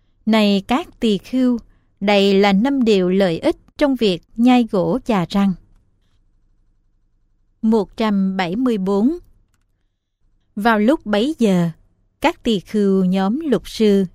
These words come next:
nhai gỗ chà răng loại dài. Các vị còn đánh các sa di bằng chính những cây gỗ ấy. Các vị đã trình sự việc ấy lên Đức Thế Tôn.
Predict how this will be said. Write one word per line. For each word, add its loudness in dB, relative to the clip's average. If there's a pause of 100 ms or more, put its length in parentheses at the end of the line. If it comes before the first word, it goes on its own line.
(160)
nhai 0
gỗ 2
chà 0
răng 0
loại -2
dài. 2 (840)
Các -2
vị -2
còn -2
đánh 0
các -4
sa -2
di 0 (300)
bằng 0
chính 2
những 0
cây -2
gỗ -2
ấy. -2 (800)
Các -2
vị 0
đã 0 (120)
trình 2
sự -2
việc -4
ấy -2
lên 2
Đức -2
Thế 0
Tôn. 2